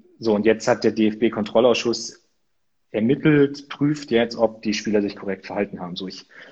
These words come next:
äh, d-, das darf nicht sein. So, ich, ich verstehe natürlich, dass man sagt, wir wollen Politik aus dem Fußball raushalten, aber ich finde, gerade jetzt ist es total wichtig, dass die Spieler eine Haltung zeigen können auch und dass sie die haben. Und das ist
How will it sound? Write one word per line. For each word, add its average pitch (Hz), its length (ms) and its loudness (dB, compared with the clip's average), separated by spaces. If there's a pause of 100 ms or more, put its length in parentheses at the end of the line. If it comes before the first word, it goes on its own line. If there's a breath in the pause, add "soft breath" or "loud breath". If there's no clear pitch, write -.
(300 loud breath)
äh, 95 280 -2
d-, 117 220 -12 (100)
das 110 280 -8
darf 110 200 2
nicht 113 160 -2
sein. 101 360 2
So, 98 120 -8
ich, - 220 -10 (260)
ich 123 140 -6
verstehe 131 340 2
natürlich, 123 380 2
dass 113 160 0
man 110 140 0
sagt, 110 200 2
wir 113 80 -2
wollen 110 180 2
Politik - 380 -6
aus - 140 -2
dem 110 100 -4
Fußball 131 560 2
raushalten, 139 840 0
aber 107 220 -4
ich - 120 -14
finde, 113 200 -2
gerade 110 340 -2
jetzt 110 260 -2
ist - 160 -16
es - 140 -14
total 117 420 -4
wichtig, 117 320 -6
dass 107 160 -12
die 104 120 -10
Spieler 110 260 -2
eine 104 140 0
Haltung 110 500 0
zeigen 95 340 -2
können 98 240 -6
auch 101 140 -6
und 101 160 -6 (400 loud breath)
dass 104 180 -2
sie 113 120 -2
die 104 160 2
haben. 107 260 2
Und 107 120 0
das - 140 -6
ist - 320 -14